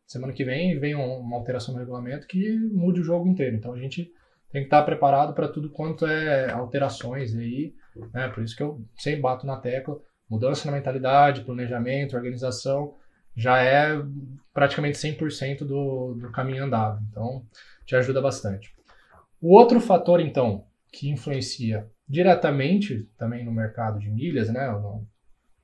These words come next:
no, nos aeroportos, nos voos, tudo, é o próprio Estado, né?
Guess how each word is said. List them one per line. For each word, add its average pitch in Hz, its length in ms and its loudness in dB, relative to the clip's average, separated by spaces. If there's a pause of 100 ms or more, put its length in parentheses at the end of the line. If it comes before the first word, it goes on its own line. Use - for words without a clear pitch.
(220)
no, 117 320 0
nos 110 120 2
aeroportos, 123 600 2
nos 117 200 -4
voos, 123 280 -4
tudo, 190 340 -2 (560)
é 180 60 10
o 190 100 10
próprio 214 280 6
Estado, 139 500 4
né? 120 160 -8